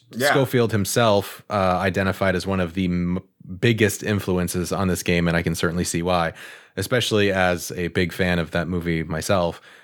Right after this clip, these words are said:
Speaker 2: Um, I really
Speaker 1: Love that movie as
Speaker 2: appreciated
Speaker 1: well.
Speaker 2: that. Um, I would also throw something like John Carpenter's The Thing in there, um, like, one hundred percent,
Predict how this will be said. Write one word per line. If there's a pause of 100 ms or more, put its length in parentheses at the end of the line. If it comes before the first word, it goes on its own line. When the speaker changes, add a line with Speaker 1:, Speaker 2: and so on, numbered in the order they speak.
(240)
Speaker 2:
Um,
I
really
Speaker 1:
Love
that
movie
as
Speaker 2:
appreciated
Speaker 1:
well.
Speaker 2:
that. (640)
Um,
I
would
also
throw
something
like
John
Carpenter's
The
Thing
in
there, (300)
um,
like,
one
hundred
percent,